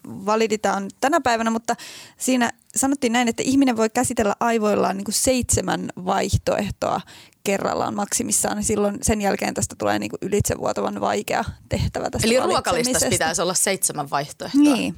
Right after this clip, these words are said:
Speaker 2: Ei
Speaker 1: En
Speaker 2: enempää.
Speaker 1: tiedä, mut ei ehkä ihme, että jengi pyörii jossain nettikaupoissa tuntikausia eikä saa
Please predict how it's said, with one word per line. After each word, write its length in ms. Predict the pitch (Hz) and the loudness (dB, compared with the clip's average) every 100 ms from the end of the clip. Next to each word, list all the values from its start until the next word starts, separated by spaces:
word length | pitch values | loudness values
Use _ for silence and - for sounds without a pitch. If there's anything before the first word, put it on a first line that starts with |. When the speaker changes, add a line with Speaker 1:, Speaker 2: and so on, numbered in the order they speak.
| - - _ - | -12 -20 _ -2
Speaker 2:
Ei 200 | 175 170 | 2 2
Speaker 1:
En 60 | 262 | 2
Speaker 2:
enempää. 120 | 262 | 4
Speaker 1:
tiedä, 260 | 233 196 - - | 4 2 -2 0
mut 160 | 240 - | 0 4
ei 160 | 269 | 4
ehkä 200 | 277 - | 2 2
ihme, 320 | 269 254 233 175 | 0 2 2 2
että 180 | - | 0
jengi 300 | 180 185 185 - - | 0 0 -2 -8 -2
pyörii 340 | 190 - - | 0 2 0
jossain 400 | - - 82 - - - - - | 0 0 0 -2 -4 -14 -20 -10
nettikaupoissa 800 | 214 196 - 196 190 - 214 - | -4 -4 -2 0 0 0 0 0
tuntikausia 680 | - 196 202 208 208 240 214 | -2 -2 0 0 2 2 2
eikä 180 | 202 208 | 2 2
saa 240 | 208 208 | 2 0